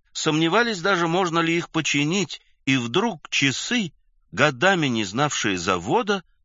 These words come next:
пошли сами собой. Пошли, вызвонили на колокольчиках свой сложный минуэт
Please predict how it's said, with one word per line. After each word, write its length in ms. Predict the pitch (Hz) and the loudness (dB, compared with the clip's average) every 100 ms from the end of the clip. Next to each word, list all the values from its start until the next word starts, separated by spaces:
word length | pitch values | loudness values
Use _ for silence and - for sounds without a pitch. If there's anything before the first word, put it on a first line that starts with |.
| - | 0
пошли 400 | 117 - 175 214 | 2 2 -2 -4
сами 400 | - 135 170 165 | 0 2 2 -2
собой. 440 | - 131 113 117 _ _ | -6 -8 -8 -10 _ _
Пошли, 640 | - 117 - 107 113 165 190 _ _ _ _ _ | 0 2 2 0 0 0 -4 _ _ _ _ _
вызвонили 920 | - 85 156 147 147 165 170 170 180 180 - | -8 0 2 2 2 2 2 0 -2 -4 -4
на 160 | 113 | -4
колокольчиках 840 | - 135 139 151 147 - 127 123 - | 0 0 0 0 -2 -2 -4 -6 -4
свой 240 | 110 117 | -2 -2
сложный 520 | - 113 127 95 90 | 0 0 0 0 -4
минуэт 540 | 85 80 76 151 208 | -4 -4 -2 -2 -4